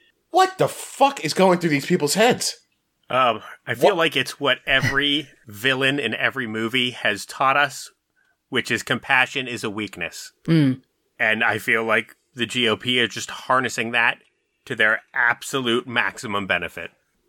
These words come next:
Speaker 3: Yeah.
Speaker 2: I, I, I, I think, again, <laughs> as, as Jared pointed out,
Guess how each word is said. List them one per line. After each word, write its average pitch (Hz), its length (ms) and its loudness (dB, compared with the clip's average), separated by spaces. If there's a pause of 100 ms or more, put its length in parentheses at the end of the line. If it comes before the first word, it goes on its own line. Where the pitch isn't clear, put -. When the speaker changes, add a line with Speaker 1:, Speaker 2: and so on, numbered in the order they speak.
Speaker 3:
Yeah. 160 380 2 (360)
Speaker 2:
I, 107 240 4
I, 120 260 0
I, 113 160 2 (120)
I 110 100 -2
think, 117 380 -4 (420)
again, 165 380 2 (120)
<laughs> - 120 -20
as, 143 320 0
as 147 180 0
Jared 185 400 2
pointed 170 300 -4
out, 139 240 2